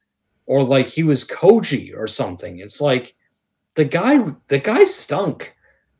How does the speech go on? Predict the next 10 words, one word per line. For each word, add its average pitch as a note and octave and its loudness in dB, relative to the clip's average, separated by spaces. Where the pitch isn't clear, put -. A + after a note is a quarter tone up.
Joe A3 8
Kelly A#3+ 2
stunk. - -6
Can C#3+ -6
we G3 -2
just A#3+ -2
say B2 2
that? F3 2
He F#3 -6
stunk. - -8